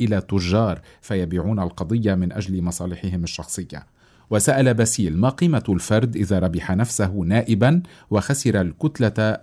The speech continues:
أو التكتل والجماعة التي تصنع الفرق؟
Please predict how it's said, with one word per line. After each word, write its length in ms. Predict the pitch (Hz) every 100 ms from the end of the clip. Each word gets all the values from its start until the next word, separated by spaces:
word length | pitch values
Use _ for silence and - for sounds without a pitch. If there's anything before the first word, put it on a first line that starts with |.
| -
أو 140 | 113
التكتل 680 | 101 - 101 131 131 - 107
والجماعة 800 | 101 90 110 98 95 107 110 90 98
التي 300 | 92 92 92
تصنع 420 | 98 - 101 80
الفرق؟ 540 | 85 - 85 - -